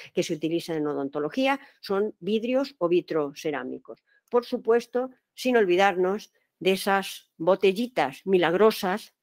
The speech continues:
que vinieron a salvarnos en la pandemia, que no son, eh, los que traían el covid, el, la vacuna anti-covid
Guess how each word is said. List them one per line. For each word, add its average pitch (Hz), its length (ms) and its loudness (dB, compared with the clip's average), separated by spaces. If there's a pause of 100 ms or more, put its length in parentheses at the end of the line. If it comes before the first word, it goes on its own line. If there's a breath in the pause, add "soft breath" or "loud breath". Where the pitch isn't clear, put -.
(120)
que 185 80 2
vinieron 185 400 4
a 165 40 0
salvarnos 175 760 0 (340 loud breath)
en 190 80 6
la 160 100 4
pandemia, 147 560 2 (640 soft breath)
que 208 120 0
no 240 120 6
son, 240 500 4 (160)
eh, 165 360 -2
los 160 120 -10
que 175 100 -2
traían 175 640 2 (120)
el 151 200 -6
covid, 208 380 2 (380)
el, 196 200 0
la 196 280 0
vacuna 170 640 2
anti-covid 214 680 0